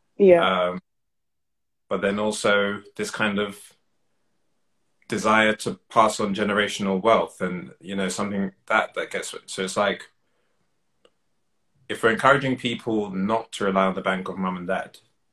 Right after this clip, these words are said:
Speaker 2: then what
Speaker 1: Yeah.
Speaker 2: are these people gonna pass down to their kids? Do you think that there's maybe a conflict there?
Speaker 1: Um, so, sorry, do you say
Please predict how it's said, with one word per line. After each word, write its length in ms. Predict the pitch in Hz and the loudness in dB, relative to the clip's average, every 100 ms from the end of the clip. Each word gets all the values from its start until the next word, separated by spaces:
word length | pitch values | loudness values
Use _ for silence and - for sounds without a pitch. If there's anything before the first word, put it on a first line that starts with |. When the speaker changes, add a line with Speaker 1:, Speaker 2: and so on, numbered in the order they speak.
| _ - | _ -4
Speaker 2:
then 200 | 98 98 | 0 4
what 120 | 113 | 6
Speaker 1:
Yeah. 120 | 131 | 6
Speaker 2:
are 60 | 98 | 4
these 260 | 110 101 - 101 | -2 -4 -8 -10
people 380 | - 104 - 92 | -6 -6 -6 -6
gonna 260 | 104 95 90 | -4 -4 -4
pass 320 | - 90 - | 0 0 0
down 200 | 92 90 | -4 -4
to 100 | 92 | -6
their 160 | 87 85 | -8 -6
kids? 480 | 87 78 - - _ _ _ _ _ _ _ _ _ | -10 -12 -16 -20 _ _ _ _ _ _ _ _ _
Do 80 | - | -10
you 60 | 95 | -4
think 180 | 110 98 | -4 -2
that 140 | 95 | -2
there's 200 | 101 95 | -2 -2
maybe 220 | 98 95 | -4 -2
a 60 | 95 | -4
conflict 480 | - 107 - - - | -4 -6 -8 -12 -10
there? 220 | - - _ _ _ - _ _ _ _ _ _ _ _ _ _ _ _ - | -10 -10 _ _ _ -20 _ _ _ _ _ _ _ _ _ _ _ _ 2
Speaker 1:
Um, 300 | 233 240 233 - | 6 8 6 0
so, 240 | - 214 208 | 6 8 10
sorry, 220 | 233 180 | 10 10
do 120 | - | 8
you 60 | 247 | 10
say 300 | 202 190 | 12 10